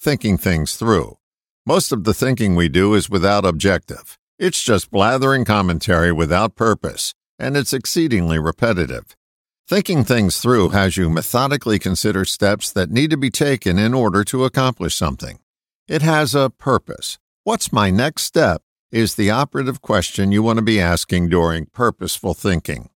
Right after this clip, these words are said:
We've all been in situations where we haven't thought things through. We blew ourselves up, like Wile E. Coyote in the Roadrunner cartoons, because we didn't consider a step that needed to be taken in our haste to get to our objective.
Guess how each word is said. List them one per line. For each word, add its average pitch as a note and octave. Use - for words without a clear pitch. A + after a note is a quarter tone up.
We've C3
all C3
been G2+
in F#2
situations F2+
where F2
we E2
haven't D#2
thought D#2
things D2
through. F#2+
We E3
blew C#3+
ourselves A#2+
up, E2+
like F2+
Wile G#2
E. G2
Coyote F#2+
in E2
the D#2
Roadrunner D#2+
cartoons, F2
because A#2+
we F#3+
didn't C#3
consider A2
a G2+
step -
that G2+
needed C3+
to G#2+
be F#2+
taken G#2
in C3+
our G#2+
haste A2+
to G#2
get G2+
to F#2+
our D#2
objective. D#2